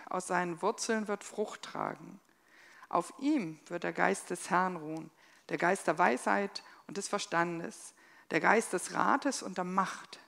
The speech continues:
der Geist der Erkenntnis und der Furcht des Herrn. Er wird an der Furcht des Herrn Wohlgefallen haben. Sein Urteil wird sich nicht auf Äußerlichkeiten gründen. Er wird nicht aufgrund dessen, was er hört,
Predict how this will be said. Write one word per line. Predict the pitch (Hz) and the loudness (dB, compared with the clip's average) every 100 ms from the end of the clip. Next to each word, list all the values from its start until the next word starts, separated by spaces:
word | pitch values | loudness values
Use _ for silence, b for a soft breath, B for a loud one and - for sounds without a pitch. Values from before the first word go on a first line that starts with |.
| _ | _
der | 151 | -10
Geist | 151 165 - | -6 -6 -4
der | - | -6
Erkenntnis | - - - 247 254 - 156 - - B B B | -6 -6 4 4 4 -6 -8 -8 -10 B B B
und | 196 | -2
der | 233 | -2
Furcht | - 254 277 - | 2 2 4 0
des | 202 - | -4 2
Herrn. | 156 175 185 - _ _ _ _ - B B | 2 2 -6 -16 _ _ _ _ -20 B B
Er | - 214 | 4 4
wird | 233 247 - | 4 -2 -2
an | 165 | -2
der | 170 | -2
Furcht | - 151 - | -2 -6 -4
des | - - | -8 -4
Herrn | 165 180 175 | -2 -2 -4
Wohlgefallen | 180 240 247 - - 170 170 | -4 -4 -4 -8 -6 -4 -4
haben. | 160 156 160 175 - B B B B - | 0 0 -2 -10 -18 B B B B -2
Sein | 214 240 233 | 2 2 2
Urteil | - 294 - 180 165 175 175 B B | 0 0 0 -2 -2 -4 -6 B B
wird | 254 - | -8 -4
sich | 294 | -6
nicht | 339 339 - - - | 0 -2 -2 -12 -10
auf | 175 - | -8 -4
Äußerlichkeiten | - 170 - 160 160 - 156 160 - | -4 -4 -2 -2 -2 -4 -6 -6 -10
gründen. | 156 170 - - 175 - B B | -10 -10 -10 -12 -16 -14 B B
Er | - 262 | -2 -2
wird | 269 | -4
nicht | 247 311 - - | 0 0 0 -6
aufgrund | 175 - 180 - | -8 -8 -10 -2
dessen, | 202 - 165 156 | -2 0 -10 -10
was | 175 - | -12 -8
er | - | -6
hört, | 180 220 190 | -2 -2 -2